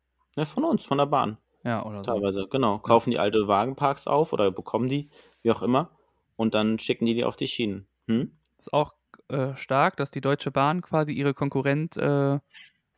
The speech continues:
Speaker 2: beliefert.
Speaker 1: <laughs> Ja,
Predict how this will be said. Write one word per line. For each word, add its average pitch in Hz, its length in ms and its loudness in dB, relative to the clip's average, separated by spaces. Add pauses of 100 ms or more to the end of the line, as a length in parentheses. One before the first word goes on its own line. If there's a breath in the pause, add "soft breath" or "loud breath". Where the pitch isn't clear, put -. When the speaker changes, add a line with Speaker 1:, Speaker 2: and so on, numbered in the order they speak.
Speaker 2:
beliefert. 156 600 4 (120)
Speaker 1:
<laughs> - 680 -20 (1300 loud breath)
Ja, 123 160 0